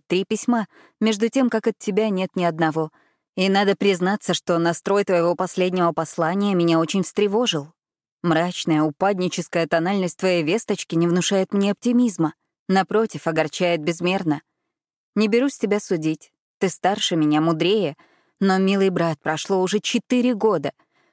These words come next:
Уже четыре года с тех печальных событий, которые стали причиной твоего самовольного заточения.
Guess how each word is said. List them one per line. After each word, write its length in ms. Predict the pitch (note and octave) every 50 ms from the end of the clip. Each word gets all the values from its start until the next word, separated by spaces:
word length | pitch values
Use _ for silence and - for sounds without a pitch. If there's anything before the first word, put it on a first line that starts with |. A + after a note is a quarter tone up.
| _ _
Уже 220 | - G#3 G3 A#3 A#3+
четыре 400 | - - B3+ - C4+ C4+ C4+ A#3+
года 260 | A3 C4 B3 G3+ F#3+
с 60 | -
тех 240 | - - G3 F3+ -
печальных 500 | - F#3 - - F#3+ F3+ E3+ E3+ F3 -
событий, 480 | - - F3+ E3 D#3 F3+ G3+ - F#3 D#3+
которые 400 | - D#3+ - - D#3 D#3+ D#3 D3
стали 280 | - - E3 D#3+ D#3+
причиной 540 | D3+ - E3+ D#3+ - - - F3 F#3 F#3+ F3+
твоего 360 | - - E3 E3+ D#3+ D3+ D#3+
самовольного 600 | - - F3 E3 D#3+ D#3 D3+ D#3 D#3 D#3+ D#3 D#3+
заточения. 800 | D#3+ D#3+ E3 - G3 F#3 - - A#3 A3+ F#3+ E3 D3 C#3 D3 -